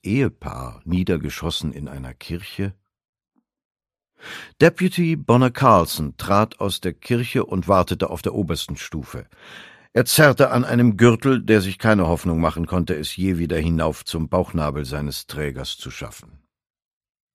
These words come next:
„Bonner, wenn dein Halfter noch tiefer sackt, musst du dich irgendwann hinknien, um an deine Waffe zu kommen“,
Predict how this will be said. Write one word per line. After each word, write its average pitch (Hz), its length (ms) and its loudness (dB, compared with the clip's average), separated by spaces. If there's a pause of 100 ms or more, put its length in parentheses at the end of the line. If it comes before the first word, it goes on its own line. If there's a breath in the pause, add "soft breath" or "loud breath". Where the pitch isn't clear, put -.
(480)
„Bonner, 151 440 10
wenn 131 160 8
dein 117 280 8
Halfter 131 440 4
noch 113 240 4
tiefer 196 480 2
sackt, 95 380 0
musst 120 300 0
du 127 60 -2
dich 123 280 -2
irgendwann 107 460 2
hinknien, 139 640 4
um 90 160 2
an 85 100 -2
deine 87 320 2
Waffe 85 300 0
zu - 160 -8
kommen“, 80 540 2